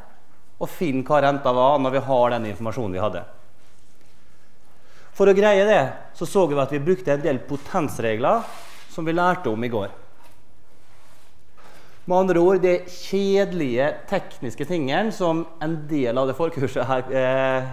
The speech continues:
eh, omhandler, men som blir på en måte mye bedre da, når vi kommer til hovedkurset om en og en halv uke. Det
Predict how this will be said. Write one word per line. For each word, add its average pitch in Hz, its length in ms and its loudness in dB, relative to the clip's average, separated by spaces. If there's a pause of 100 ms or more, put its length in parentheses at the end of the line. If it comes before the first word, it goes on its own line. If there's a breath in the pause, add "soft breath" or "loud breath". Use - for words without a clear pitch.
(120)
eh, 131 540 0 (220)
omhandler, 147 540 0 (300)
men 147 120 -2
som 151 120 -4
blir 135 240 -2 (160)
på 139 80 -6
en 139 80 -2
måte 143 200 -4
mye 139 280 -4
bedre 120 320 0
da, 170 160 2 (200)
når 127 200 -4
vi 127 140 -2
kommer 123 260 -4
til 131 80 -2
hovedkurset 113 640 -4
om 135 360 -2
en - 40 -6
og 131 160 0
en 123 80 0
halv 131 160 -2
uke. 175 220 -2 (1600 soft breath)
Det 175 240 4